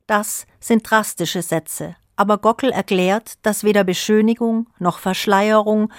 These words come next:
noch lange Erklärungen von wirklichem Nutzen sind. Erst einmal muss der Mensch verstehen,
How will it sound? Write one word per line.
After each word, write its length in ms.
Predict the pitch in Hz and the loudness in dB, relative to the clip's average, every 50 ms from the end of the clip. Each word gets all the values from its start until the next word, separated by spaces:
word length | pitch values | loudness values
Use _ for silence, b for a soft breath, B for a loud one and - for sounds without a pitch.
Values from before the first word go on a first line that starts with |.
| B B B | B B B
noch 260 | 214 214 226 240 - | 4 4 4 4 4
lange 260 | 226 208 202 202 202 | 2 2 2 2 2
Erklärungen 840 | 196 - 175 - 190 185 190 208 202 - 226 214 214 220 214 208 214 | 0 0 -2 0 2 2 4 2 2 2 0 0 2 2 0 0 -2
von 220 | - - 196 190 180 | -2 -2 -2 0 0
wirklichem 400 | 190 196 - 220 202 - 214 208 | 0 -2 -2 -4 -2 0 2 4
Nutzen 400 | 208 208 202 - - 160 151 147 | 2 2 0 -2 -6 -8 -8 -8
sind. 380 | 165 170 156 151 151 - - _ _ _ _ _ _ _ | -8 -8 -10 -10 -10 -12 -18 _ _ _ _ _ _ _
Erst 300 | - 208 220 220 - - | -2 -2 -2 0 0 0
einmal 480 | 185 170 175 175 175 175 175 185 226 240 B B B B B | 0 2 2 2 2 2 2 0 -2 -4 B B B B B
muss 180 | 220 214 - | -2 -2 0
der 140 | - 214 208 | 2 2 2
Mensch 260 | 208 208 208 - - | 2 2 0 -2 -2
verstehen, 640 | - 220 202 - - - 220 214 208 220 233 240 294 | -4 -6 -4 -4 -4 -4 -2 -2 0 0 -2 -2 -4